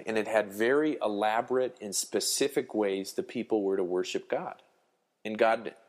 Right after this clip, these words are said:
prescribed this. He said, "I want you to offer sacrifice in the morning and at night," and on and on and on. They had certain festivals they were to recognize.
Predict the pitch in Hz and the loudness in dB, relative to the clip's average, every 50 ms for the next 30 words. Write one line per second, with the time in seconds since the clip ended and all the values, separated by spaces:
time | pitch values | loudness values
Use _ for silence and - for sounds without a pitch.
0 | _ _ - - 120 - - - - 127 123 156 190 175 160 - - - - - | _ _ -2 -2 -2 -2 -2 0 2 2 4 4 0 -4 -6 -10 -10 -10 -8 -8
1 | - - 110 - - 127 110 113 110 110 113 123 - - 107 110 113 110 - - | -6 -6 -6 0 2 2 2 2 0 0 -4 -6 -6 -2 -2 -2 0 0 0 0
2 | 107 104 - - - - - - _ - 101 101 101 - 120 107 - - 113 113 | 2 0 0 -4 -10 -20 -20 -20 _ 0 0 0 2 0 0 0 2 0 0 0
3 | 127 - 135 - - - 85 82 - - - 107 110 107 107 110 113 120 120 110 | 0 -2 -8 -6 -6 -6 -6 -6 -8 -8 -6 -4 -4 -4 -2 -2 -2 -2 -2 -2
4 | 92 87 85 - - _ _ _ _ - - 101 104 101 - - 92 104 95 - | -4 -6 -8 -12 -16 _ _ _ _ -8 -6 0 0 0 0 0 -4 -6 -6 -6
5 | - - 101 90 87 104 104 101 101 95 95 92 92 92 92 107 131 151 101 - | -10 -12 -10 -8 -6 -6 -6 -6 -6 -8 -8 -10 -10 -10 -8 -8 -6 -6 -6 -8
6 | - _ _ _ _ _ _ _ _ _ _ _ _ _ _ _ _ - - - | -12 _ _ _ _ _ _ _ _ _ _ _ _ _ _ _ _ -16 -4 0
7 | 117 110 104 101 - - 104 73 - - - - 131 156 - - - 165 - 82 | 2 2 4 2 2 0 -2 -2 -2 -4 2 2 2 2 2 -2 -4 -2 -2 -4
8 | 80 - - 90 90 92 90 80 85 87 90 87 - 82 - - 85 85 80 76 | -4 -2 -2 -2 0 0 -2 -2 2 2 2 2 0 -8 -10 -8 -12 -12 -10 -12
9 | - - | -12 -14